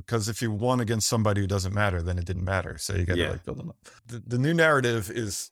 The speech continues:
Speaker 1: Hart is the underdog. He's the champion
Speaker 2: Yeah.
Speaker 1: underdog.
Speaker 2: Yeah.
Speaker 1: And it's the first time in WrestleMania history that the champion is the underdog. And I don't know about that. I don't, I think
Speaker 2: No.
Speaker 1: WrestleMania five, Ma-,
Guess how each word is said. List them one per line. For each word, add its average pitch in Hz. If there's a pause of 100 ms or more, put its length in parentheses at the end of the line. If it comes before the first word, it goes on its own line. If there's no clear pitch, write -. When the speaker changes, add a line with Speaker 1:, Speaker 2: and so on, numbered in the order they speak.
(140)
Speaker 1:
Hart 123
is 110
the 110
underdog. 92 (100)
He's 101
the 101
champion 135
Speaker 2:
Yeah. 104
Speaker 1:
underdog. 101 (300)
Speaker 2:
Yeah. - (220)
Speaker 1:
And 104
it's 90
the -
first 127
time 120
in 107
WrestleMania 110
history 101
that 92
the 90 (140)
champion 104
is 90
the 101
underdog. 92 (260)
And 131
I 208
don't 185
know 131
about 101
that. 92
I 104
don't, 110
I -
think 156
Speaker 2:
No. 156
Speaker 1:
WrestleMania 120
five, 113
Ma-, 104